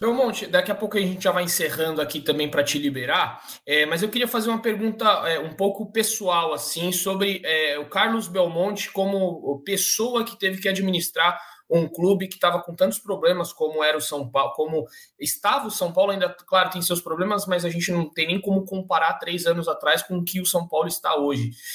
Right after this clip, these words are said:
Você falou, teve uma frase, né, que me chamou a atenção na festa do título, que o São Paulo até divulgou, ou não sei se vazou nas redes sociais, que você disse: "O diretor sofre, mas a família sofre muito mais."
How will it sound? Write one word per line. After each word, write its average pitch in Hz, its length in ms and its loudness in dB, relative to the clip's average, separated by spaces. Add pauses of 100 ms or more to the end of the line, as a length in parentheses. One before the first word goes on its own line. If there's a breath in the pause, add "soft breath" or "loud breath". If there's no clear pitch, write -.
(160 loud breath)
Você 185 240 -2
falou, 247 360 0
teve 214 200 -6
uma 220 140 0
frase, 196 400 0
né, 196 120 -2
que 190 100 -4
me 190 100 0
chamou 185 220 2
a 185 40 6
atenção 180 340 -2
na 170 100 -2
festa 175 320 -2
do 156 120 -12
título, 156 420 -2
que 139 80 -10
o 135 40 -4
São 156 220 0
Paulo 156 200 2
até 147 160 0
divulgou, 139 580 -2 (180 loud breath)
ou 143 80 2
não 143 60 0
sei 151 160 0
se - 120 -4
vazou 135 320 2
nas 135 140 -2
redes 139 180 -6
sociais, 143 420 2
que - 80 -14
você 175 240 0
disse: 151 360 0 (340 loud breath)
"O 156 80 -6
diretor 214 420 -2
sofre, 202 560 0
mas 160 220 -2
a 190 60 2
família 196 420 0
sofre 220 380 -2
muito 240 280 -2
mais." 175 520 -2